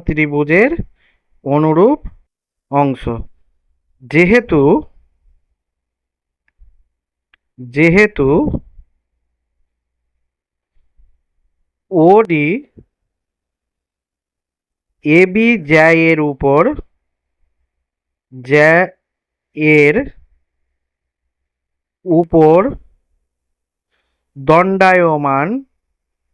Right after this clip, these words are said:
মান হয়ে সমান কোণ উৎপন্ন করেছে, উৎপন্ন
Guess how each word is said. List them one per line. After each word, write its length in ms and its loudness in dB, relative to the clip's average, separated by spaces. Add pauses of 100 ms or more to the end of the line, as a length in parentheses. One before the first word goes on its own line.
(2000)
মান 460 0 (1700)
হয়ে 360 0 (2000)
সমান 520 2 (1160)
কোণ 240 2 (260)
উৎপন্ন 540 -2 (340)
করেছে, 440 0 (2250)
উৎপন্ন 760 -2